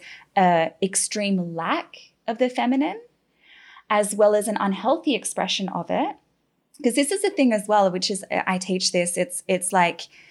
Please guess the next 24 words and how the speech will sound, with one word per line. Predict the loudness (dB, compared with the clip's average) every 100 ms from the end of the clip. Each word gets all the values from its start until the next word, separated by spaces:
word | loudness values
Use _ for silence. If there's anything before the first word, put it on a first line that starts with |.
| -20 _ _ _ _ _ _ _ _ _ -6
these, | 2 2 2 0 -4 -8 _ _ _ 0
these | 2 2
energies | 2 2 2 0 -2
want | 0 0 0
to | -2
be | -2
expressed. | -2 -4 -4 -4 -4 -10 0
They | 2
are | 2 2
us, | -2 -2 -10 -14 -18 _ -12
right? | -8 -4
They | -2
want | 2 4 2
to | 2
be | 0 0
expressed. | -2 -2 0 0 -2 -8 -4
And | -2
when | 0 2
we're | 2 2
repressing | 0 -2 -6 -2 0 0 -2 -2 -2
the | -2
expression | -4 -4 -4 -2 0 -2
of | -4 -2
it | -4 -4